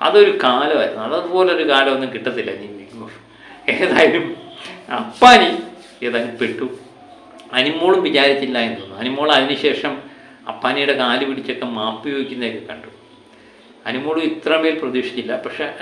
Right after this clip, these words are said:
ഷാനവാസ് ഏറ്റെടുത്തു. ഇന്നലെ അനിമോളാണെങ്കിൽ ഞാൻ പറഞ്ഞില്ലേ, അനിമോൾ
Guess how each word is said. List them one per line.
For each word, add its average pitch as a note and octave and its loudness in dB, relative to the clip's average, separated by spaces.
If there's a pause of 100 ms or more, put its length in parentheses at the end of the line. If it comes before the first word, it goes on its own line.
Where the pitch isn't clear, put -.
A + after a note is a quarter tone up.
(160)
ഷാനവാസ് D#3 2
ഏറ്റെടുത്തു. A2 -4
ഇന്നലെ D3+ -2
അനിമോളാണെങ്കിൽ C3+ -4 (720)
ഞാൻ C#3 -8
പറഞ്ഞില്ലേ, C#3+ 0
അനിമോൾ F3+ 2